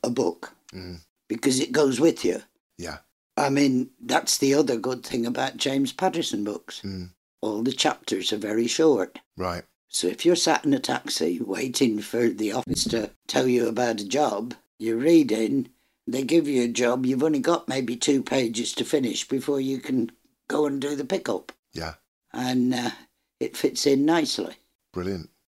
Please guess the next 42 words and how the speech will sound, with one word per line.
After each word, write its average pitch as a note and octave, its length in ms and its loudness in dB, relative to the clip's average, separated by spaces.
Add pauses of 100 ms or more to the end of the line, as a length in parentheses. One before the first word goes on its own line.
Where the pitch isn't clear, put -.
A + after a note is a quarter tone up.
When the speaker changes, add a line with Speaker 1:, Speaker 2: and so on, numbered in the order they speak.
(200)
Speaker 2:
So - 140 4
roughly D3 320 2
how D#3 160 -4
many D#3+ 140 -4
chapters C3 580 -8
per G2+ 500 -4 (340)
Speaker 1:
I've - 120 0
Speaker 2:
James G#2 100 2
Speaker 1:
never D3+ 140 4
Speaker 2:
Patterson? C3+ 100 2 (100)
Speaker 1:
bothered B2 260 0
counting. D3+ 580 -2
You A#2+ 140 -2
just G#2 200 -2
Speaker 2:
Mm. F#2+ 40 -2
Speaker 1:
want B2 180 -2
to - 60 -12
get - 220 -6
to - 80 -8
the C3+ 200 0
end, B2+ 500 -4 (260)
you C#3 200 -6
know, B2+ 400 -10
and C#3 380 -2 (680)
you F3+ 160 2
can E3 200 6
read D3 360 2 (220)
tucked - 280 0
up D#3 180 2
in C3+ 140 4
bed. A#2 340 -2 (720)
This C3 220 -4
is C#3 120 -2
why D3+ 200 4
I'd B2+ 100 0
much C#3+ 300 -2
rather C3+ 280 0
have B2+ 320 -4 (500)
a - 40 -12
paperback E3 600 2
book. - 460 -6 (120)
Speaker 2:
Yeah. F2 220 -8